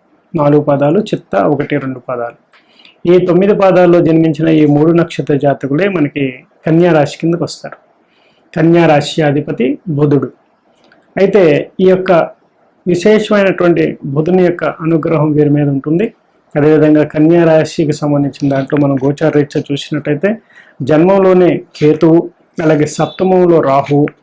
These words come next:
అలాగే ఆరో ఇంట శని, తొమ్మిదో ఇంట గురువు. ఈ ఫలితాలు మీకు చాలా వరకు శుభ ఫలితాలు, అశుభ ఫలితాలు అంటే మిశ్రమ ఫలితాలు ఉన్నాయి.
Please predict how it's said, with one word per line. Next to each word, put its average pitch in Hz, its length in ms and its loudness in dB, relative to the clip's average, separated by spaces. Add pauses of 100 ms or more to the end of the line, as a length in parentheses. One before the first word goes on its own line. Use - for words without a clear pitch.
(400)
అలాగే 175 540 4 (180)
ఆరో 170 320 4
ఇంట 170 360 2
శని, 175 440 -2 (180)
తొమ్మిదో 165 280 2
ఇంట 147 320 0
గురువు. 135 420 -4 (720)
ఈ 170 300 4 (180)
ఫలితాలు 185 680 4 (360)
మీకు 170 400 2 (180)
చాలా 165 200 2
వరకు 170 540 2
శుభ 165 240 -2
ఫలితాలు, 165 520 2
అశుభ 160 480 0
ఫలితాలు 135 460 -4
అంటే 170 280 0
మిశ్రమ 185 500 0
ఫలితాలు 151 400 0
ఉన్నాయి. 123 220 -12